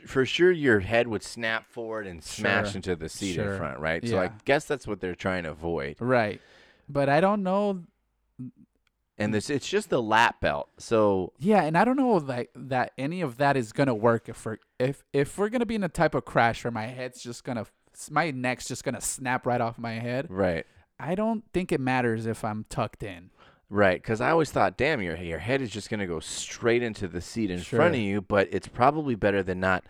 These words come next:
Speaker 1: than snapping it straight forward.
Speaker 2: <laughs> Right, right.
Speaker 1: So if I had the choice, and if there was room,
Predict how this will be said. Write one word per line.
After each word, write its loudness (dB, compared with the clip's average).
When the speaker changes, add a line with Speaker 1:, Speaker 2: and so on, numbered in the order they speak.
Speaker 1:
than 0
snapping -8
it -12
straight -4
forward. 4
Speaker 2:
<laughs> -
Right, 8
right. 0
Speaker 1:
So 4
if 0
I 4
had -2
the -10
choice, -2
and -2
if -2
there 8
was 4
room, 4